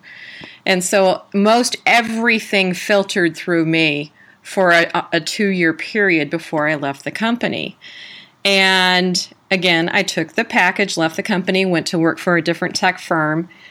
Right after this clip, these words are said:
And while the internal audit investigator was looking at this particular spend, a year and a half later, I had thirteen F B I agents show up at my front door with a search warrant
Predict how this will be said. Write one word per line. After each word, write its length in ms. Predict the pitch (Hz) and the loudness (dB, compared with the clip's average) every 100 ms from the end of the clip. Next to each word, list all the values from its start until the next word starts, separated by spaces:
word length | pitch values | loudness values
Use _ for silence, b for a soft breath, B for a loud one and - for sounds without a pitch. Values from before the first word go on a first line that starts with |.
| B B - | B B -2
And 240 | 185 180 | 0 2
while 500 | 190 190 202 208 214 | 4 6 6 6 4
the 500 | 180 180 185 180 170 | 2 0 2 4 2
internal 580 | - 180 - 220 202 190 - | 0 -2 0 0 2 2 2
audit 360 | 180 180 180 | 4 4 2
investigator 920 | 180 170 170 208 - - 180 175 165 165 | 0 0 2 0 0 -6 -2 0 0 0
was 200 | 160 175 | -2 -2
looking 360 | 240 302 269 | -2 0 0
at 180 | 180 170 | 0 -2
this 220 | 165 160 | -4 -6
particular 580 | - 190 - 170 165 151 | -4 -6 -4 -4 -2 -4
spend, 640 | 151 - 170 151 151 170 - B B B | -6 -2 0 0 0 -2 -6 B B B
a 60 | 185 | 0
year 220 | 185 190 | 2 2
and 100 | 190 | 2
a 40 | |
half 300 | 185 185 180 | 2 0 0
later, 600 | 196 208 220 170 160 196 - _ B B B B B | 0 2 4 4 2 0 -8 _ B B B B B
I 140 | 175 | 0
had 400 | 190 185 185 175 | 2 2 2 2
thirteen 460 | 160 196 185 240 196 | 0 0 0 0 0
F 200 | 175 180 | 0 -2
B 140 | 196 | 0
I 140 | 185 185 | 2 2
agents 560 | 180 170 175 170 - | 2 0 0 0 -2
show 340 | - - 185 185 | -2 0 2 2
up 160 | 185 | 2
at 140 | 185 170 | -2 0
my 120 | 175 | -2
front 360 | 170 185 160 170 | 0 -2 -2 0
door 580 | 196 208 165 156 175 - | 2 2 2 2 0 -2
with 200 | 180 175 | 0 2
a 100 | 170 | 0
search 420 | - 233 240 - | 0 -2 -2 -2
warrant 640 | 180 160 156 165 175 - | 0 0 0 0 -4 -8